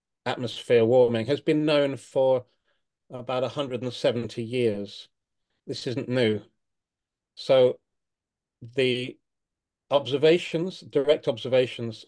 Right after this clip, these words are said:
of carbon dioxide buildup in the atmosphere, um, has been,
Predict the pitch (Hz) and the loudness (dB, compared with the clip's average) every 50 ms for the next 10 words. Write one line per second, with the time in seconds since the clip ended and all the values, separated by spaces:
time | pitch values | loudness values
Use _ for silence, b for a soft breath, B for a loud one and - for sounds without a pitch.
0 | _ - 123 120 113 113 - - _ _ _ _ _ _ _ _ _ - - 127 | _ 0 0 0 0 0 -4 -20 _ _ _ _ _ _ _ _ _ -2 0 0
1 | 120 110 120 120 120 123 - - - 123 117 113 107 - - _ _ _ _ _ | 0 2 2 0 0 0 0 -2 -2 0 0 0 -2 -6 -12 _ _ _ _ _
2 | _ _ _ - - - 139 135 127 120 113 104 104 - - 117 113 117 113 127 | _ _ _ -14 -2 2 4 4 4 4 2 0 0 -4 -6 -4 -2 -2 -2 -2
3 | 127 123 - - - - 107 107 110 113 - - _ b b b b b b b | -4 -10 -16 -14 -12 -8 -6 -6 -6 -6 -8 -14 _ b b b b b b b
4 | b _ _ - 117 120 120 - - 151 170 165 - 160 156 151 143 131 127 | b _ _ -2 -2 -2 -2 -2 -2 -2 -2 2 4 4 4 4 2 0 -4